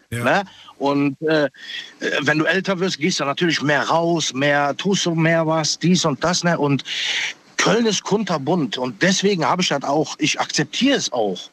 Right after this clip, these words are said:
Speaker 2: Das ist wirklich keine Frage für mich.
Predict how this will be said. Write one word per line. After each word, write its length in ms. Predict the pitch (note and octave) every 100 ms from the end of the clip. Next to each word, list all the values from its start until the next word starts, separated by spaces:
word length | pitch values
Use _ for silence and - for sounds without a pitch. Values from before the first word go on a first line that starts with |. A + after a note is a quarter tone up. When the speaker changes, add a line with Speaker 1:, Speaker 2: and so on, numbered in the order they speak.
| _ - -
Speaker 2:
Das 140 | C3 G#3+
ist 260 | G3 C#3+ D3
wirklich 300 | B3+ F#3 -
keine 260 | D#3+ E3
Frage 540 | - - B2 A#3 G3 -
für 140 | G#2+
mich. 440 | F#2+ E2 - -